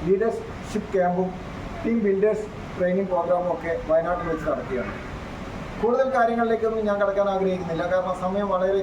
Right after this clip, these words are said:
ചുരുക്കമാണ്. ഇന്നത്തെ നമ്മുടെ യോഗ ക്ലാസ് ഇവിടെ നയിക്കുന്നത് പേരാവൂർ റണ്ണേഴ്സ് ക്ലബിൻ്റെ വൈസ് പ്രസിഡന്റ് കൂടിയായ കൂട്ട ജയപ്രകാശ് ചേട്ടനാണ്.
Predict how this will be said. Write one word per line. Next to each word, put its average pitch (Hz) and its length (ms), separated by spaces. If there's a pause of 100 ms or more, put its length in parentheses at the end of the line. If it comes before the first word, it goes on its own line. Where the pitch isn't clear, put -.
ചുരുക്കമാണ്. - 480 (500)
ഇന്നത്തെ 247 340
നമ്മുടെ 220 240 (160)
യോഗ 214 120 (140)
ക്ലാസ് 196 260
ഇവിടെ 202 220
നയിക്കുന്നത് 160 440 (1000)
പേരാവൂർ 214 420
റണ്ണേഴ്സ് 226 320
ക്ലബിൻ്റെ 214 420
വൈസ് 190 260
പ്രസിഡന്റ് 208 420
കൂടിയായ 175 360 (760)
കൂട്ട 190 180 (120)
ജയപ്രകാശ് 180 480
ചേട്ടനാണ്. 131 340